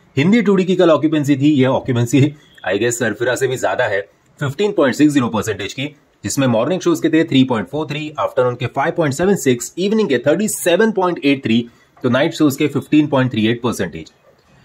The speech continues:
पहले हफ्ते में इस movie का gross collection था एटी वन पॉइंट नाइन ज़ीरो सीआर,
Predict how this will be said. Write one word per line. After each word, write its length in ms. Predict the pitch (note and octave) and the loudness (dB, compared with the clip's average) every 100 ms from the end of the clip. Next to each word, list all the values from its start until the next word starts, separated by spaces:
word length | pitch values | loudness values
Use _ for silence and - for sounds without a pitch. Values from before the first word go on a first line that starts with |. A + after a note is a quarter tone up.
| _ - | _ -6
पहले 240 | D3+ G3 | 0 2
हफ्ते 260 | G#3 G3+ F#3 | 2 2 2
में 140 | F3+ F3+ | 4 2
इस 240 | - C3 C#3+ | 2 -4 0
movie 240 | C3 C#3 | 2 2
का 120 | D#3 | 2
gross 320 | B2 A#2+ E3+ - | 0 0 0 0
collection 340 | D3+ B2+ C3 | -4 -4 -8
था 180 | G#2 F#2 - _ _ _ - | -6 -4 -6 _ _ _ -6
एटी 240 | B2+ B2+ | -4 0
वन 200 | F#3 F#3 | 2 2
पॉइंट 260 | F3+ D#3+ C3 | 2 0 0
नाइन 200 | A#2+ A#2 | 0 0
ज़ीरो 180 | G#2+ G#2 | 0 -2
सीआर, 480 | G2+ G2 G2 B2 | -2 -4 -2 -2